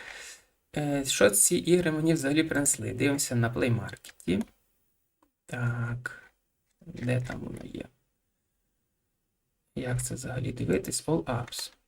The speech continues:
От, от apps. Відкриємо тут прям. Візьмемо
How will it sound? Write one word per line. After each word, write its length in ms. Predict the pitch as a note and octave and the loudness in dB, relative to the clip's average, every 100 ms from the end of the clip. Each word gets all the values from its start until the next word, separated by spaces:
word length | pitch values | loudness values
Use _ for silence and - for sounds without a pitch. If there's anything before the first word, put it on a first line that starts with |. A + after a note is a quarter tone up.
| _ _ _ _ _ _ | _ _ _ _ _ _
От, 320 | - C3 B2 - | -10 -6 -6 2
от 220 | G3+ G3 | 2 2
apps. 640 | - B2 A#2+ B2+ - - - _ _ _ _ _ _ - _ | 0 2 4 2 -2 -6 -8 _ _ _ _ _ _ -20 _
Відкриємо 600 | C#3+ C3 - - D#3 C#3+ | -8 -6 -6 0 2 2
тут 400 | B2+ B2+ B2 B2 - - _ _ _ | 0 -2 -2 -4 -10 -18 _ _ _
прям. 400 | - B2+ A#2 B2 B2+ - _ _ _ _ _ _ _ _ _ _ _ _ - | -6 0 0 -2 -6 -14 _ _ _ _ _ _ _ _ _ _ _ _ -8
Візьмемо 480 | - B2+ B2 B2 | -2 2 4 4